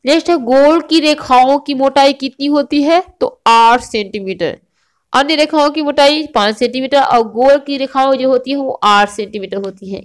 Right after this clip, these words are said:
ये आपको ध्यान में रखना है। नेक्स्ट है, गोल एरिया कितने मीटर के अर्धव्यास की रेखा द्वारा चिन्हित किया जाता है?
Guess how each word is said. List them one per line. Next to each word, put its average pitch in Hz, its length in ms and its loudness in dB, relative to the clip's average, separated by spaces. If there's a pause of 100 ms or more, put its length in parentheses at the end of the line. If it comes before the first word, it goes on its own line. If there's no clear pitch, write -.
ये 220 140 4
आपको 226 280 0
ध्यान 202 300 -4
में 170 80 -8
रखना - 260 -12
है। 185 180 -12 (1080)
नेक्स्ट 330 240 2
है, 359 60 2
गोल 294 400 2
एरिया 294 460 2
कितने 294 480 -6
मीटर 277 340 0
के 277 160 -2
अर्धव्यास 247 840 2
की 254 200 -2
रेखा 233 280 2
द्वारा 226 320 2
चिन्हित 226 500 -6
किया 208 480 0
जाता 190 520 0
है? 196 440 -4